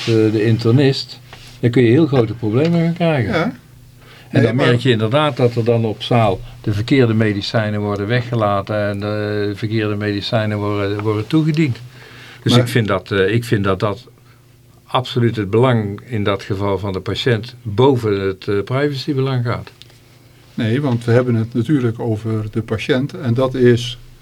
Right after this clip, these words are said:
Speaker 2: door ervaringen die elders zijn opgedaan van beperkingen die er af en toe,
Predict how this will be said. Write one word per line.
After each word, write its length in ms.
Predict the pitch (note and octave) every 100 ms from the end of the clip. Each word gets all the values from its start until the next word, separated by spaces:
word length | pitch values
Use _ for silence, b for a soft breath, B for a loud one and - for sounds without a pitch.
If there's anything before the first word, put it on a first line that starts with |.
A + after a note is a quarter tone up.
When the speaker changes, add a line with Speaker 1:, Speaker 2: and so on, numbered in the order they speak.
| -
Speaker 2:
door 160 | A#2+
ervaringen 760 | A#2+ A2+ F#2+ D3 F#3 E3+ C#3 A#2
die 160 | A#2
elders 400 | B2 D3+ C#3+ B2
zijn 140 | - B2+
opgedaan 600 | E3 - B2 B2 A#2 A2
van 380 | - A2 G#2+ G#2+ B B B
beperkingen 640 | A2+ G#2 D#3+ F3+ F#3 D#3 C3
die 160 | B2 A#2
er 60 |
af 140 | D3 A2+
en 60 | A#2+
toe, 140 | A2+